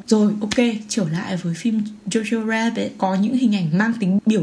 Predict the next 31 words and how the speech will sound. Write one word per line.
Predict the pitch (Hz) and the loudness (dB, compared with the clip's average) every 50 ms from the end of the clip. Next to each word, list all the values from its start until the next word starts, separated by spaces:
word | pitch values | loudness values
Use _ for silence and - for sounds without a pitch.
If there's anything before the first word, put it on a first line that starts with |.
| - - | 0 0
tượng, | - 254 262 233 - - | 0 0 0 0 0 0
trong | - 269 247 | 0 0 0
tiếng | 247 220 214 | 2 0 0
Đức | 240 311 - | 0 0 0
là | 262 196 | 0 0
leitmotiv, | 185 196 214 233 247 262 269 - - 247 254 262 269 269 - - 349 392 381 - - - | 0 2 2 2 0 0 -2 0 2 2 4 2 0 -2 -2 -2 -2 -2 -4 -6 -8 -6
thì | - 208 | -6 -6
không | - - 277 | -2 -2 -2
biết | 294 330 349 - | 0 -2 -2 0
tiếng | 240 208 208 233 | 0 0 2 2
Việt | 233 254 240 226 - - | 2 0 0 -2 -4 -6
là | - 185 180 175 170 165 165 - | -4 -2 -2 -2 -2 -4 -4 -2
nó | 185 180 175 175 | 0 0 2 2
như | 180 196 226 254 | 4 4 4 4
là | 254 240 196 | 2 2 2
một | 175 175 175 170 - | 2 0 0 -2 -4
cái, | - - 175 175 - | -8 -8 -8 -6 -6
à, | 190 - - 233 - - - - - - - | -6 -6 -4 -6 -6 -6 -10 -16 -12 -2 0
hình | 214 226 196 190 | 2 2 4 2
ảnh | 180 156 165 | 2 2 2
biểu | 190 208 196 165 - - - | 2 2 2 0 -2 -2 0
tượng | 240 247 - - - - | 0 0 0 -2 -6 -4
để | 180 190 190 175 156 143 160 165 - - - - - - - - - - | -2 0 0 0 0 -2 -6 -8 -12 -16 -20 -20 -20 -20 -20 -14 -8 -4
nó, | 196 190 180 175 170 175 190 208 226 240 - - - - | -2 0 0 0 0 0 0 0 -2 -2 -4 -8 -10 -6
nó | 208 190 185 | -4 -2 0
dẫn | 175 185 - - 208 311 330 330 302 285 254 | 0 0 0 -2 -2 -4 -2 -2 2 4 4
người | 226 202 185 | 4 4 2
xem | - - 247 247 247 240 240 240 - | 0 0 0 2 4 4 2 2 2
đi | 226 262 262 254 247 | 2 2 4 2 2
xuyên | - - 294 269 | 0 0 -2 0
suốt | - 359 | 0 -2